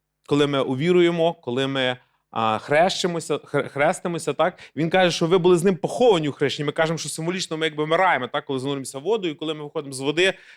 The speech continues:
то ми починаємо жити для нового життя. І Павло вживає тут оцей термін «воскресли». Воскресли. Тобто він показує, що в-,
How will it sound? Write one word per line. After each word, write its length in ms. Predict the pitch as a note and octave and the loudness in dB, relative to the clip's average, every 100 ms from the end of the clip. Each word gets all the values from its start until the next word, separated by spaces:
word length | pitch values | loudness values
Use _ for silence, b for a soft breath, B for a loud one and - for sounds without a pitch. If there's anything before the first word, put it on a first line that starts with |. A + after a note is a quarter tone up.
| B | B
то 60 | C#3 | -4
ми 120 | D#3+ | -4
починаємо 300 | D3+ D#3+ D#3+ | -2 -2 -2
жити 200 | D#3 F3 | -2 -2
для 140 | D#3 D#3 | -2 0
нового 200 | E3+ E3 | 0 -2
життя. 200 | F3 C#3 | 0 0
І 100 | C3+ | 0
Павло 260 | E3 A3+ | 0 0
вживає 340 | G#3 G3+ A3+ G#3 | 2 4 4 4
тут 200 | G#3 - b b | 0 -4 b b
оцей 260 | - D3 G3 | -4 2 0
термін 360 | G3+ A3+ F#3+ E3 | 2 2 2 0
«воскресли». 760 | E3+ - F#3+ E3 - F#2+ F2 - _ _ _ _ - | -2 0 2 2 0 -6 -12 -16 _ _ _ _ -6
Воскресли. 640 | C#3 - E3+ C#3 - G2 - B B - | -4 0 0 0 -2 -10 -14 B B 0
Тобто 220 | F3+ G3+ | 2 2
він 160 | A#3+ A3 | 0 -4
показує, 440 | G#3 B3 G#3 A3 | 0 0 2 2
що 220 | - G#3 | 2 0
в-, 140 | E3 | 0